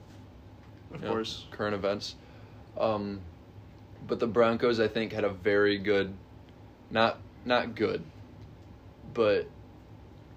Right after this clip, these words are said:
Speaker 2: the culmination of events that happened suited the Broncos well to win this past week.
Speaker 1: I will agree with that.
Speaker 2: Demaryius Thomas passed, I believe, last Thursday.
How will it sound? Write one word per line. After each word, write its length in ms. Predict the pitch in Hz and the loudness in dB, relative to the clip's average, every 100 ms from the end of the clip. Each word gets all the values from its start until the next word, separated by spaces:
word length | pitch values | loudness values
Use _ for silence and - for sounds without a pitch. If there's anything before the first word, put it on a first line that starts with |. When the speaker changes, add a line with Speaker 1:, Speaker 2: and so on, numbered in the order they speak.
| - - - - | -20 -20 -18 -2
Speaker 2:
the 100 | 120 | -2
culmination 720 | - 135 143 139 123 120 127 | 4 4 6 4 4 2 0
of 100 | 117 | 0
events 500 | 107 90 98 107 - | -2 2 0 0 -4
that 220 | - 95 - | 0 0 0
happened 720 | 98 98 98 113 120 127 - - - - - - - - - - | -2 -2 0 -2 -2 -6 -12 -18 -20 -20 -20 -20 -20 -20 -20 -16
suited 560 | - - - 131 127 117 | -8 -4 2 4 2 0
the 80 | 117 | -4
Broncos 720 | 98 123 113 107 110 107 98 | -2 2 2 2 2 2 0
well 380 | 95 107 101 101 | 2 6 6 4
to 180 | - 104 | -2 -4
win 400 | 98 95 95 - - - - | -2 -4 -6 -10 -16 -20 -14
this 140 | - | -12
past 400 | - - - - | -6 -4 -4 -6
week. 220 | - - - - - - - - | -10 -12 -14 -20 -18 -18 -8 -2
Speaker 1:
I 140 | 101 | -2
will 180 | 104 107 | 0 -2
agree 220 | 107 104 | -2 -6
with 100 | 98 | -2
that. 80 | 113 107 | 0 4
Speaker 2:
Demaryius 500 | 110 117 123 123 - | 6 6 6 2 -2
Thomas 380 | 113 113 113 | 0 2 -2
passed, 580 | - 120 110 113 - - - | -2 0 2 2 -2 -8 -2
I 80 | 107 | 0
believe, 340 | 110 107 101 | 0 -2 0
last 320 | 107 104 - | 0 0 -2
Thursday. 600 | - 107 101 101 98 107 | -4 -2 -2 -2 -2 -2